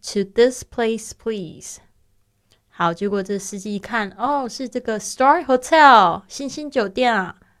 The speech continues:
OK，好的，Star Hotel，OK。然后你可能就纳闷啊，“How long does it take to get to the hotel? How long does it take to get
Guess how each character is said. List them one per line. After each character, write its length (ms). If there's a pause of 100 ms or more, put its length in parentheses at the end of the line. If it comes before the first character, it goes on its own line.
(100)
OK， 800
好 220
的， 280 (460)
Star 460
Hotel，OK。 1400 (580)
然 100
后 60
你 160
可 120
能 100
就 140
纳 240
闷 260
啊， 260 (160)
“How 200
long 320
does 240
it 240
take 400 (200)
to 80
get 360
to 80
the 140
hotel? 640 (680)
How 200
long 420
does 200
it 220
take 520 (140)
to 160
get 280